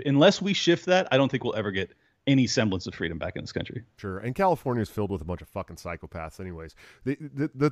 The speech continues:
Speaker 2: the, lo-, the thing that a lot of people don't understand, right? Gavin Newsom was the mayor of San Francisco, okay?
Speaker 1: Yep.
Speaker 2: A-, and, and, and the, the, like, you, you hear a lot of the jokes about San Francisco, right? There's shit all over the streets, heroin needles everywhere, blah, why the fuck would I wanna go there?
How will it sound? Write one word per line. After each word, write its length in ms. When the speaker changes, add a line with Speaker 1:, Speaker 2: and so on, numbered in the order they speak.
Speaker 2:
the, 120
lo-, 180
the 120
thing 180
that 60
a 40
lot 180
of 40
people 200
don't 180
understand, 580
right? 220
Gavin 280
Newsom 280
was 180
the 100
mayor 340
of 100
San 220
Francisco, 520
okay? 320
Speaker 1:
Yep. 200
Speaker 2:
A-, 100
and, 200
and, 240
and 120
the, 80
the, 240
like, 260
you, 160
you 200
hear 200
a 40
lot 180
of 40
the 80
jokes 300
about 180
San 160
Francisco, 260
right? 200
There's 120
shit 240
all 140
over 140
the 80
streets, 500
heroin 320
needles 260
everywhere, 520
blah, 240
why 200
the 80
fuck 200
would 80
I 40
wanna 220
go 140
there? 180